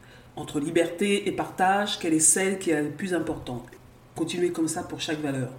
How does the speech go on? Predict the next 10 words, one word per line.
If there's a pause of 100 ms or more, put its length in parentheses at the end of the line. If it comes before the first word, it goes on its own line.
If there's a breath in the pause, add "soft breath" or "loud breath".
(760)
Jusqu'à
n'en
sélectionner
que
cinq. (280)
Oui,
je
sais,
c'est
difficile.